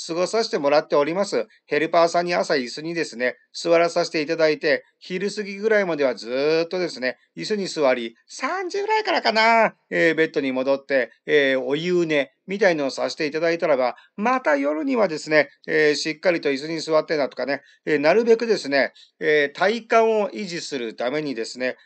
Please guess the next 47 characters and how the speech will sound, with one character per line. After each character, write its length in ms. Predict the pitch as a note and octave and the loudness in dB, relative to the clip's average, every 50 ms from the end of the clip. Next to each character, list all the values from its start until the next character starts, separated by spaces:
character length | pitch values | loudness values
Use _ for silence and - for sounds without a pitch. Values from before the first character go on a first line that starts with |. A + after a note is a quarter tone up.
| _ _ _ - | _ _ _ -12
椅 100 | F#3+ F#3 | -10 -8
子 120 | - B3+ | -8 -6
に 180 | A#3+ B3+ B3+ A#3+ | -4 -4 -4 -4
座 240 | G#3 - A#3+ A#3 A#3+ | -6 -4 0 0 0
っ 60 | A#3 | 0
て 140 | A#3 B3+ A#3+ | -2 -4 -6
い 40 | A#3 | -6
る 80 | A3+ | -4
生 180 | - - G#3+ G#3 | 0 0 0 2
活 240 | G#3+ G#3+ G#3 - G#3+ | 2 -2 0 2 0
を 100 | G#3 G3+ | 0 0
し 60 | G#3 | 0
て 140 | - G3+ G3+ | 0 0 0
い 40 | |
る 80 | G3+ G3+ | 0 0
ん 60 | F#3 | -2
で 80 | D#3 C3+ | -4 -6
す 80 | - | -4
け 100 | - C#3 | -4 -4
れ 60 | B2 A2 | -2 -2
ど 100 | B2 B2 | -2 0
も、 200 | C3+ C3 B2 - - - - _ | 0 0 -2 -2 -8 -18 -20 _
写 180 | _ - - B3+ | _ -6 -4 -4
真 160 | B3 D#4 D#4+ D#4 | -2 -2 -4 -4
見 80 | F4 | -4
る 60 | D#4+ | -2
と 100 | C4 B3 | 0 0
で 100 | A#3+ G3 | 0 0
す 100 | - - | 0 2
ね、 80 | F3 E3 | 0 0
今 160 | E3 G#3+ G#3 | 2 0 0
度 100 | F#3+ G3+ | -2 0
こ 80 | - G3+ | 2 2
う 40 | G#3 | 2
い 20 | |
う 20 | |
ふ 20 | G3 | 2
う 20 | A3+ | 2
に 60 | F#3+ | 2
言 60 | D#3+ | 4
わ 60 | D3 | 2
れ 60 | C3+ | 2
る 40 | C#3 | 2
ん 20 | B2+ | -2
で 60 | A#2 | -4
す 120 | - A#2 | -6 -4
ね。 160 | B2 B2 - | -4 -4 -4